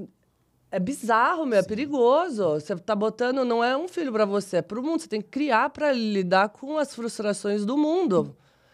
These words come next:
Speaker 2: Isso.
Speaker 1: Uma hora você não pode não tá ali. E aí?
Speaker 2: O que fazer?
Speaker 1: E o que fazer, entendeu?
Speaker 2: Sigo o padrão ou sigo a minha vontade, o que me, o que me faz bem, né, Jane? É muito isso, né?
Speaker 1: Concorda ou não?
Speaker 2: Sim, totalmente.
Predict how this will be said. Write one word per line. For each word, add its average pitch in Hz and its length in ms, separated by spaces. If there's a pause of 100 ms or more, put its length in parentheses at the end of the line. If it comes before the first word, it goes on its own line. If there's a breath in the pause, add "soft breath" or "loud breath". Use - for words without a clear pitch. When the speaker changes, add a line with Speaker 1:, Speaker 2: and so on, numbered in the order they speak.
(100)
Speaker 2:
Isso. - 160
Speaker 1:
Uma 226 120
hora 220 160
você 294 140
não 320 80
pode 277 260
não 294 200
tá 320 120
ali. 277 400
E 262 120
aí? 202 340 (320)
Speaker 2:
O - 60
que - 160
fazer? 107 420 (180)
Speaker 1:
E 269 60
o 269 60
que 311 120
fazer, 226 340
entendeu? 190 420
Speaker 2:
Sigo 151 180
o - 20
padrão 135 580 (140)
ou 139 160
sigo 139 500
a 120 40
minha 127 140
vontade, 120 540
o - 40
que - 60
me, 117 120 (280)
o 127 80
que - 120
me 131 80
faz 120 260
bem, 110 220
né, 117 120
Jane? 104 220
É - 20
muito 165 280
isso, 147 300
né? 107 140 (720 soft breath)
Speaker 1:
Concorda 285 560
ou 247 40
não? 196 160
Speaker 2:
Sim, 156 160
totalmente. 294 720